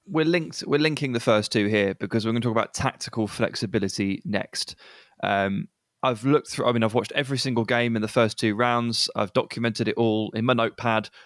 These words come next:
I've ch-, I've clocked all the formations, and I can tell you that an absolute ton of teams have used two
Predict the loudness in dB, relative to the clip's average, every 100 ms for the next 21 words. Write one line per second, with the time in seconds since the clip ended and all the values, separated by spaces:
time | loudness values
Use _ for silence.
0 | _ -6 -4 -6 -6 -10 -4 -4 0 -2
1 | 0 0 2 2 0 -2 -4 -4 -6 -10
2 | -20 -8 -4 -4 0 4 4 4 2 0
3 | -2 -6 -4 -4 -2 -2 -6 _ -6 -2
4 | -2 -2 -10 _ _ _ -4 -2 -2 -2
5 | -2 -4 -2 -2 -2 -4 -16 _ -2 2
6 | 2 2 -2